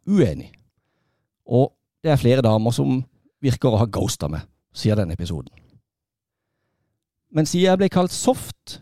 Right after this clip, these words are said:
etter første episode, så var det på tide å gjøre noe med det,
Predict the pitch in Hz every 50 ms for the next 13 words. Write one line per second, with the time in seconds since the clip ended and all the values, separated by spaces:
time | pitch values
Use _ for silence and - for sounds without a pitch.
0 | _ _ - 160 - 170 - 175 170 - - 220 208 185 147 143 123 117 101 87
1 | - - _ _ _ _ _ _ _ _ _ _ _ _ - - 143 135 139 143
2 | 151 - - - - 123 131 131 120 113 117 117 117 117 117 151 220